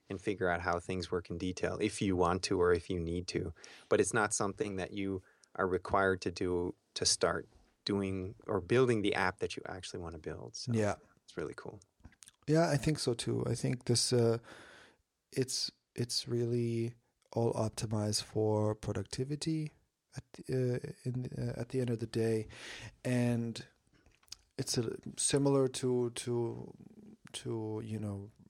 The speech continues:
Speaker 2: Ruby on Rails, where Yehuda is coming from.
Speaker 1: Exactly,
Speaker 2: And,
Speaker 1: yeah.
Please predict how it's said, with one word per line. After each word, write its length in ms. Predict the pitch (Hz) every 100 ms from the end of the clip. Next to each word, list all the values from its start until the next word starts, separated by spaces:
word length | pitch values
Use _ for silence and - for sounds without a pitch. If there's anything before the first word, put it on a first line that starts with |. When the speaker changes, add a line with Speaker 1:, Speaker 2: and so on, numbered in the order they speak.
| -
Speaker 2:
Ruby 260 | - 123 117
on 100 | 107
Rails, 580 | 107 127 131 131 - -
where 260 | 117 107 104
Yehuda 400 | 107 110 123 120
is 100 | 113
coming 320 | - 113 117
from. 320 | 113 - 113 - _ - - - -
Speaker 1:
Exactly, 540 | 110 113 104 98 110 101
Speaker 2:
And, 120 | 98
Speaker 1:
yeah. 140 | 170